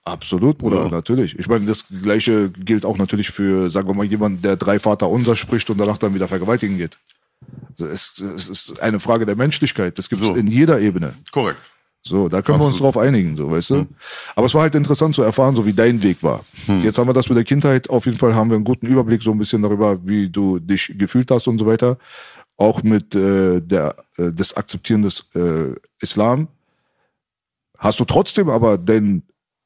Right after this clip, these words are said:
Speaker 1: im Alltag und so weiter,
Speaker 2: Mhm.
Speaker 1: hast du trotzdem aber mal in den Spiegel geguckt, auch wenn Mama das gut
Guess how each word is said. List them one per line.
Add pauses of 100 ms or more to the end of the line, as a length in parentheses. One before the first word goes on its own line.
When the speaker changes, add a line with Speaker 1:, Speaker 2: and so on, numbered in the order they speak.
(320)
Speaker 1:
im
Alltag
und
so
weiter, (160)
Speaker 2:
Mhm. (100)
Speaker 1:
hast
du
trotzdem
aber
mal
in
den
Spiegel
geguckt, (120)
auch
wenn
Mama
das
gut